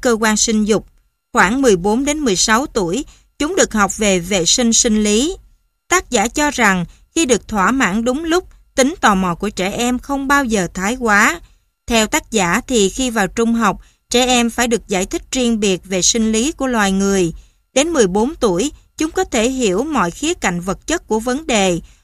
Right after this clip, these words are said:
mọi nhiệm vụ tinh thần tương đương với sự huấn luyện bản năng. Một lối giảng dạy sinh lý được nhà trường có sáng kiến thực hiện tuần tự từng bước,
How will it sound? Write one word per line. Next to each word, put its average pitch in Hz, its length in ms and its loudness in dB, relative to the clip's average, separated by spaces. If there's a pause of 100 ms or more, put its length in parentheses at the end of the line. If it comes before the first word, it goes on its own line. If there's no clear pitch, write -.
(120)
mọi 208 240 2
nhiệm 208 220 2
vụ 196 200 -2
tinh 285 260 -4
thần 202 240 -2
tương 254 280 0
đương 254 200 0
với 294 80 -4
sự 190 220 0
huấn 220 340 -2
luyện 180 280 -2
bản 180 260 -2
năng. 240 300 2 (680)
Một 240 160 2
lối 254 320 2
giảng 247 260 2
dạy 202 140 2
sinh 233 280 2
lý 262 220 2
được 220 220 -2
nhà 202 140 -2
trường 202 300 -2
có 190 100 -4
sáng 269 320 2
kiến 269 340 -4
thực 226 200 -4
hiện 180 280 -4
tuần 196 260 0
tự 175 280 -2
từng 175 220 -2
bước, 233 260 0